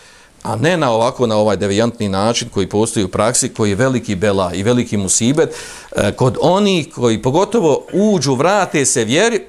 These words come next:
i prvo što nauče, ovo nakaradno nauče ovu stvar. I onda liječenje toga je, znači, veliki proces. Jako je teško te ljude izliječiti i vratiti u normalu. E sad kad tome dodamo, još ovome dodamo, ulazak u parlament, glasanje,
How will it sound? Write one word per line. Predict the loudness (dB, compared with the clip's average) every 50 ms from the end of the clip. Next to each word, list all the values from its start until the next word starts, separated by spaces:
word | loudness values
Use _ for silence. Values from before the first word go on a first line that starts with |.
| -6 -6
i | -6 -2
prvo | 0 -2 0 2 2 2 2
što | 0 -2 -2
nauče, | 0 2 2 0 0 0 0 0
ovo | 2 2 2 0
nakaradno | 0 -2 -2 -2 -2 -2 -2 -2 -4
nauče | -4 -4 -4 -4 -6 -8
ovu | -8 -8 -10
stvar. | -14 -14 -14 -16 -16 -16 -18 _ _ -20 -20 -20 -20 -20 -20 -20 -20 -20 -12 -2
I | 2 2
onda | 4 4 4 2
liječenje | 2 2 2 2 2 2 2 0 0 2 2 0
toga | 2 2 0 2 4 2
je, | 2 2 0 -4 -12 -20 _ -10
znači, | -6 -6 -6 -6 -4 -2
veliki | 0 0 0 -2 -4
proces. | -6 -4 -4 -4 -6 -8 -6 -2
Jako | 0 0 0 0 -2 -2
je | 0
teško | 0 -2 0 -2 -2
te | -2 0
ljude | 0 0 0 0 -2
izliječiti | -4 -2 -2 0 2 2 0 0 -4 -4 -4 -4
i | -2
vratiti | 0 0 2 2 0 0 -2 -6 -4 -4
u | -2
normalu. | -2 -2 -2 -2 -4 -6 -6 -8 -10 -12 -14 -16 -16 -18 -8 -2
E | 0 0 2
sad | 2 0 2 0
kad | 0 2
tome | 2 2 2 2 2
dodamo, | 2 2 2 2 0 -2 -6 -10 -16 _ _ _ _ _ _ _ _ _ _ _ _ _ _ _ _ _ _ _ -2
još | 0 0 2 2 2
ovome | 2 2 2 0
dodamo, | 0 0 0 -2 -4 -6 -10 -16 -20 -20 -20 -20 -20 -20 -20 -20 -20 _ _ -6
ulazak | -2 0 2 2 2 0 -2 -4 -8
u | -6 -4
parlament, | -2 -2 0 -2 -2 -2 -4 -4 -6 -10 -14 -18 -20 -20 -20 _ _ _ _ _ _ _ -4
glasanje, | -2 0 0 0 0 0 -2 -2 -6 -10 -14 -16 -20 -20 -20